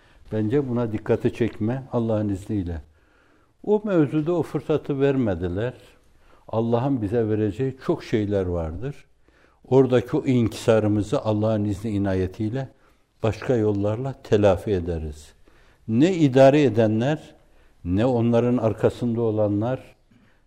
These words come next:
ne de milletimizin fertleri, köylüsü, kentlisi. Bunlar karşısında katiyen sarsılmamalı.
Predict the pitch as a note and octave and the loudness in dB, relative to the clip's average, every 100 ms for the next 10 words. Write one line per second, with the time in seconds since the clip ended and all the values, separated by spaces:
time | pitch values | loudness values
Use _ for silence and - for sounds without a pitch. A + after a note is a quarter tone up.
0 | - G#2+ A#2 A#2 A2 G#2+ G#2+ G2 A2 G#2 | -2 -2 0 0 0 0 0 -2 -4 -4
1 | A2+ G2+ - G#2 - G#2 G2 B2 - - | -2 -4 -2 -2 -2 -4 -2 -4 -8 -4
2 | G#2+ G#2 F#2+ F#2 B2 A#2 - B2+ A2 A2 | -2 0 -4 -6 -8 -8 -2 0 0 -2
3 | G2+ - G#2+ F2+ - - - G2+ A#2+ D3 | -6 -2 -4 -4 -18 -20 -16 -10 -4 -4
4 | D3 - G#2+ - A2+ B2 B2 C#3+ - B2+ | -2 0 0 -2 -10 -6 -4 -4 -4 -6
5 | - A2 B2+ D3+ - - - - - - | -4 -6 -4 -6 -10 -20 -20 -20 -20 -2
6 | A2+ G#2+ - D#3+ A#2 F#2 E2 D#2 D2+ D2 | -2 -2 0 0 2 0 -2 -4 -6 -8